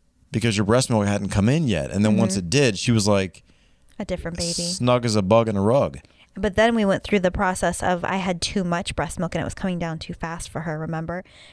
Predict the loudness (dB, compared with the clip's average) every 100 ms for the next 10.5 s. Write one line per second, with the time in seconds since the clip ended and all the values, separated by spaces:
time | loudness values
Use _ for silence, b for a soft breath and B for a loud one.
0 | B -6 -4 -6 -6 -10 -10 -4 0 0
1 | 0 -2 -2 -6 -6 -8 -10 -8 -10 -6
2 | -2 0 0 -2 0 0 0 -2 0 0
3 | -2 -4 -6 -6 -4 -2 -2 -2 -2 -4
4 | -6 -6 -4 -6 -6 -12 _ B B B
5 | B B B -2 4 4 4 2 0 2
6 | 2 2 2 2 2 2 2 2 -2 0
7 | 2 2 0 -6 b b b b -20 -4
8 | -2 -2 2 4 4 2 -8 -12 _ -4
9 | 0 2 0 -2 -2 -2 -2 -2 -2 -2
10 | 2 2 0 -2 -8